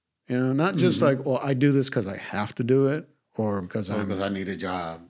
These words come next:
Speaker 1: I gotta pay bills.
Speaker 2: Yeah.
Speaker 1: I mean, that's,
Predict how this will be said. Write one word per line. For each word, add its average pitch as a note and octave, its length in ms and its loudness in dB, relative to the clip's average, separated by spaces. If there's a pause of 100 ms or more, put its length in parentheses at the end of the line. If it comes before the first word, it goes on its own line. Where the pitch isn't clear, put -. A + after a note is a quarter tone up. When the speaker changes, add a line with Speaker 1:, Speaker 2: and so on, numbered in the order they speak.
(360)
Speaker 1:
I C3 80 -2
gotta A2+ 160 0
pay A#2 180 0
bills. A2 420 -2
Speaker 2:
Yeah. F#2+ 180 -6 (380)
Speaker 1:
I - 40 2
mean, D#3 160 6
that's, D3 320 4